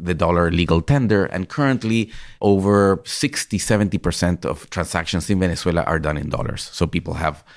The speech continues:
they can transfer dollars amongst themselves. They, they have physical dollars. The banks now allow for you to have a dollar checking account locally.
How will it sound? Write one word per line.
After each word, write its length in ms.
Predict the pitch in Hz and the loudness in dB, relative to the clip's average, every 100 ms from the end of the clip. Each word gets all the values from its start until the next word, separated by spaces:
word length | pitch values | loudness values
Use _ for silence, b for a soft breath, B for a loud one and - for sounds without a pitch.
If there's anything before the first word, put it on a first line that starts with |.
| B B | B B
they 160 | 87 87 | -2 0
can 160 | 87 | 0
transfer 640 | 80 92 82 - 85 80 - - | -2 -4 -4 -2 -2 -2 -6 -2
dollars 300 | 104 120 113 | 2 2 4
amongst 220 | 107 101 | 2 2
themselves. 440 | 95 90 101 95 85 | 0 -2 0 0 -2
They, 140 | 82 | -6
they 160 | 76 76 | -6 -6
have 180 | 78 - | -8 -4
physical 420 | 120 - - 101 | -4 -2 0 2
dollars. 440 | 95 90 90 - - B B B | 2 2 -2 -6 -18 B B B
The 120 | 90 | -6
banks 480 | 76 95 98 95 95 | -2 -4 -4 -6 -2
now 300 | 85 82 82 | 0 2 2
allow 400 | 85 82 85 87 | 0 -2 0 0
for 200 | 85 90 | -2 -6
you 200 | 85 80 | -6 -6
to 140 | - 82 | -6 -4
have 220 | 85 78 | -2 -4
a 40 | |
dollar 500 | 80 90 92 82 - - | 0 2 4 2 0 -6
checking 280 | - 135 107 | -4 0 -2
account 460 | 85 - 85 82 - - | 0 0 2 0 -6 -6
locally. 580 | 90 107 101 82 80 | 2 2 2 0 -4